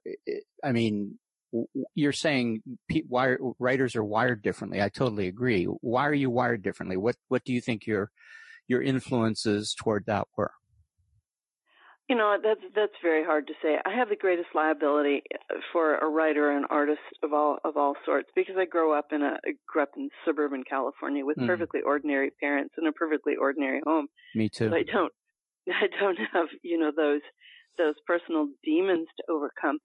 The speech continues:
Speaker 2: But, uh, the stories, crime stories, whatever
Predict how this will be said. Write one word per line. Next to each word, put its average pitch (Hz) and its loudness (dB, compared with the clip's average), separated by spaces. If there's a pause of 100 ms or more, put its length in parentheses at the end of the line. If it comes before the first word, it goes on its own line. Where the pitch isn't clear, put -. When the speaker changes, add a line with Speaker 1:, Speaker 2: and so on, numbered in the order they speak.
(420)
Speaker 2:
But, 170 2
uh, 190 0 (160)
the 185 2 (180)
stories, 240 2 (560)
crime 233 0
stories, 156 0
whatever 180 2